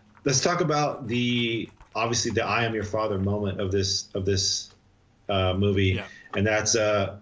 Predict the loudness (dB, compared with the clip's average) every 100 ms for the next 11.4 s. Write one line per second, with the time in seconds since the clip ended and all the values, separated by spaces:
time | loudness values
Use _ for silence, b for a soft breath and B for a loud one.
0 | -6 -2 0 0 0 0 -2 -10 -16 B
1 | B B -2 0 0 -2 -6 -10 -12 -4
2 | -2 -2 -2 -2 -2 -2 0 0 0 -2
3 | 0 2 0 -2 -6 b b b _ -4
4 | -2 0 0 0 -2 -8 _ _ _ -10
5 | -8 -2 2 2 2 0 0 0 -2 0
6 | 0 0 0 0 2 0 -2 -8 -20 _
7 | _ _ -20 -8 -4 -2 -2 -2 0 0
8 | 0 0 2 2 0 B B B B B
9 | 0 2 2 2 2 2 2 2 2 2
10 | 0 -8 -18 _ _ -8 -4 0 0 0
11 | 0 0 -2